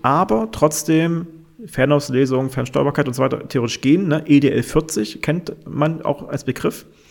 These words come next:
Da ist ein Rückgang von vierhunderttausend auf dreihundertsechzigtausend. Ja, aber dennoch, wir haben immer noch dreihundertsechzigtausend E D L vierzig. Hm, schön und gut. Und dann die intelligenten Messsysteme, die richtigen, wo wir gerade schon waren,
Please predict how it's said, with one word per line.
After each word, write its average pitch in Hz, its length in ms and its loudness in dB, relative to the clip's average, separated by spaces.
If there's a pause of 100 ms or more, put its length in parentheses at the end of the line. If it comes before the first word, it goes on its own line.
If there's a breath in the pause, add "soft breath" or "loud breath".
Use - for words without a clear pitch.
(880 loud breath)
Da 127 80 6
ist 147 140 4
ein 156 40 6
Rückgang 196 380 4
von 131 200 -2
vierhunderttausend 208 800 0
auf 156 120 -2
dreihundertsechzigtausend. 147 1200 -4 (480)
Ja, 127 480 -4 (400)
aber 117 140 0
dennoch, 180 260 6
wir 139 80 6
haben 120 120 4
immer 160 120 6
noch 170 100 2
dreihundertsechzigtausend 139 840 0
E 127 40 2
D 120 80 0
L 107 100 0
vierzig. - 440 -4 (240)
Hm, 156 240 -4 (100)
schön - 200 -2
und 123 80 2
gut. 175 220 4 (1400 loud breath)
Und 127 180 6
dann 175 220 6
die 190 140 4
intelligenten 143 480 4
Messsysteme, 120 520 0
die 139 140 4
richtigen, 151 420 2
wo 123 80 0
wir 139 100 4
gerade 143 200 2
schon 113 180 -2
waren, 180 340 0